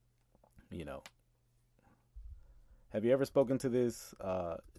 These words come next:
gentleman, <laughs> false teacher, cult leader, personally? Uh, I try to.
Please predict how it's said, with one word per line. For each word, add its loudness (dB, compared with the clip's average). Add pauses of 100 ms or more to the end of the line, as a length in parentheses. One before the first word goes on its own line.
gentleman, 4 (320)
<laughs> -10 (340)
false 4
teacher, 0
cult 6
leader, -2
personally? 4
Uh, 8 (220)
I 8
try 12
to. 4